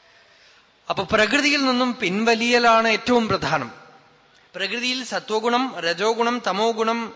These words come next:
എപ്പോഴും ഉണ്ടാവും. ചില ആളുകളുണ്ടാവും കോപമേ വരില്ല. അധികം ഈ രാഷ്ട്രീയക്കാരായിട്ടുള്ളവർക്ക് അധികം പേർക്കും കോപം വരില്ല. അവരെ തല്ലിയാലും യേശുക്രിസ്തു പറഞ്ഞ പോലെയുള്ളവരാണ് അവര്.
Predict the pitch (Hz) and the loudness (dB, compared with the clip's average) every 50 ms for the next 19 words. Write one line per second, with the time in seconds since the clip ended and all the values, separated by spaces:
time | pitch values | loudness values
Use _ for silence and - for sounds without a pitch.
0 | - - 185 - - - 247 254 247 240 226 208 185 156 139 131 127 - - - | -12 -12 -12 -12 -4 -2 -2 0 0 0 0 0 0 -2 -2 -4 -10 -18 -20 -20
1 | - - _ _ _ _ _ _ _ _ _ _ _ _ - 202 208 226 233 214 | -20 -20 _ _ _ _ _ _ _ _ _ _ _ _ -8 -2 0 2 2 2
2 | 214 220 240 247 247 233 226 214 214 208 196 165 - - - - - 185 180 185 | 2 2 0 -2 -2 -4 -2 -2 -2 -2 -2 -4 -10 -18 -16 -8 -4 -4 -2 -2
3 | 190 185 175 170 160 156 160 170 190 190 151 131 120 120 117 - - _ _ _ | -4 -6 -8 -8 -8 -8 -10 -8 -8 -8 -8 -8 -10 -12 -14 -14 -18 _ _ _
4 | _ _ _ _ _ - 139 139 147 185 202 214 196 175 156 143 135 151 151 - | _ _ _ _ _ -12 -10 -10 -8 -8 -8 -6 -6 -4 -4 -4 -4 -4 -6 -8
5 | - 180 196 196 175 185 175 170 165 160 156 160 156 160 147 156 151 135 139 147 | -10 -10 -10 -6 -4 -4 -2 -2 -4 -6 -6 -8 -8 -8 -8 -8 -8 -8 -8 -8
6 | 151 147 135 135 147 131 127 117 117 120 117 113 104 104 - - - _ _ _ | -10 -10 -12 -12 -12 -10 -10 -10 -10 -10 -12 -12 -14 -14 -16 -18 -20 _ _ _
7 | _ _ _ _ _ - - 135 135 139 135 - 135 131 131 131 131 131 131 131 | _ _ _ _ _ -16 -12 -10 -10 -10 -8 -8 -8 -8 -8 -10 -12 -8 -6 -4
8 | 131 135 135 151 170 214 220 214 - - _ _ _ _ _ _ _ - 139 156 | -4 -4 -4 -6 -8 -12 -12 -14 -18 -20 _ _ _ _ _ _ _ -8 -6 -6
9 | 147 - 180 165 185 170 - - - 160 147 139 135 143 143 135 139 139 139 143 | -4 -4 -6 -6 -6 -8 -8 -10 -8 -6 -6 -6 -6 -6 -6 -4 -4 -4 -4 -4
10 | 135 123 123 123 120 117 113 110 107 101 101 | -4 -6 -6 -4 -4 -4 -4 -4 -6 -10 -12